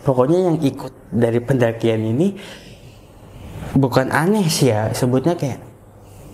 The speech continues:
di luar nalar lah. Yang pertama, si Diki. Ya, satu R T, cuma beda gang lah ya.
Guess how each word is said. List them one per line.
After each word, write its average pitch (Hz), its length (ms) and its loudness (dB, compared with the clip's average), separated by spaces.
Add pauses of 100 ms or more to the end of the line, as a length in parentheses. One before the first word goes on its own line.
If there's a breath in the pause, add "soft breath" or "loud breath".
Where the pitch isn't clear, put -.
(1040)
di 127 160 4
luar 120 320 2
nalar 120 480 2
lah. 135 180 -2 (1160)
Yang 131 160 0
pertama, 139 560 0 (400)
si - 160 0
Diki. 113 380 2 (1800)
Ya, 123 480 0 (1120)
satu 135 320 2
R 113 400 0
T, 190 400 2
cuma 156 160 4
beda 143 240 4
gang 175 160 2
lah 202 160 2
ya. 113 160 0